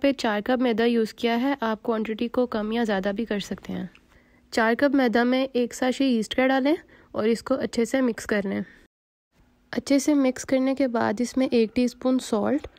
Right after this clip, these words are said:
और एक टीस्पून शुगर का ऐड कर दें। शुगर और सॉल्ट को ऐड करके व्हाइट फ्लोर को again अच्छे से मिक्स कर लें।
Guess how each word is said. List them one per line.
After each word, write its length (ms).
और 200
एक 240
टीस्पून 420
शुगर 340
का 140
ऐड 240
कर 160
दें। 220
शुगर 400
और 100
सॉल्ट 380
को 100
ऐड 220
करके 320
व्हाइट 300
फ्लोर 220
को 160
again 360
अच्छे 220
से 120
मिक्स 260
कर 180
लें। 200